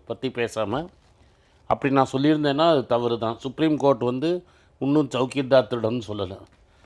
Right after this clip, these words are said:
ஆனா அது பி-, அவர் கரெக்டா சொல்லியிருக்காரு, இருபத்தி மூணாம் தேதி மே வந்து மக்கள் தீர்ப்பளிப்பாங்க. போக போக கோர்ட்லேயும் தீர்ப்பு வரும். ஆனா இன்னைக்கு சுப்ரீம் கோர்ட்ல வந்து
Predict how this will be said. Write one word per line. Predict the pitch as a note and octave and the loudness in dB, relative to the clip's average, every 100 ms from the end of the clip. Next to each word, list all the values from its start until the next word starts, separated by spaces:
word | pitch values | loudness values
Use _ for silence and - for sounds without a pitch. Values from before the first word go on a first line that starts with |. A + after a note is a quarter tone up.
| _ _ - | _ _ -2
ஆனா | C3 F#3+ F3+ | 2 6 4
அது | C#3+ | 2
பி-, | B2+ C3+ B2 | 0 0 2
அவர் | A2+ C3 - | 4 4 4
கரெக்டா | C3+ D#3 B2 | 4 4 2
சொல்லியிருக்காரு, | C3 A#2+ D3 | -2 2 2
இருபத்தி | C#3 C3 C#3 C#3+ | 2 0 0 -2
மூணாம் | B2+ A#2+ A#2 A#2 | -4 -4 -4 -4
தேதி | A2+ G2 G#2 G2 G2 G2 F#2+ _ _ _ _ - | -6 -6 -8 -10 -8 -10 -10 _ _ _ _ -6
மே | B2 C3+ | 4 6
வந்து | C3 B2 C3 | 6 2 0
மக்கள் | B2+ A2+ - C3+ | 0 -2 0 -2
தீர்ப்பளிப்பாங்க. | G2+ B2+ A#2+ - A2 F#2+ G2+ G#2 C3+ F3+ _ _ _ _ _ - | -2 -6 -6 -4 -6 -2 -4 -2 -6 -10 _ _ _ _ _ 2
போக | E3 E3 C#3+ | 6 6 6
போக | D#3 D#3+ | 4 4
கோர்ட்லேயும் | - D3 D3 D3 D3+ | 4 2 2 -2 -4
தீர்ப்பு | C3 C#3 A#2+ G#2 | -2 -4 -4 -8
வரும். | G2 F2 E2 - - _ _ _ _ _ _ _ _ _ _ _ - | -8 -8 -14 -20 -20 _ _ _ _ _ _ _ _ _ _ _ -2
ஆனா | B2 D3 | 2 4
இன்னைக்கு | C#3 C3 D#3+ C#3+ | 2 2 0 0
சுப்ரீம் | C3 C3+ D#3+ D3+ | -6 -4 0 0
கோர்ட்ல | C3+ C#3 - B2 | 0 -2 0 -2
வந்து | A2+ B2 E3 E3 C3+ A2+ G#2 | -2 -4 -2 0 2 2 0